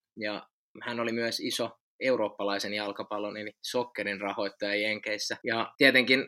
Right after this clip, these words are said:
Lamar Huntilla oli paljon semmoista yrittämisen drivea ja kyvykkyyttä ajatella isosti, mutta hän, tai häntä auttoi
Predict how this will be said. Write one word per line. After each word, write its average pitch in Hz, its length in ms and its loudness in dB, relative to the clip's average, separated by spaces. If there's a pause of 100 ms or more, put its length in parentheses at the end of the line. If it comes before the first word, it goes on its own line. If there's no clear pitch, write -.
Lamar 135 320 6
Huntilla 131 420 6
oli 127 360 4
paljon 127 340 8
semmoista 123 460 -2
yrittämisen 123 720 4
drivea 117 520 6
ja 107 280 4
kyvykkyyttä 123 720 6
ajatella 117 400 6
isosti, 120 680 0 (260)
mutta 120 280 -8
hän, 117 340 -2
tai 117 180 -2
häntä 117 300 2
auttoi 120 560 2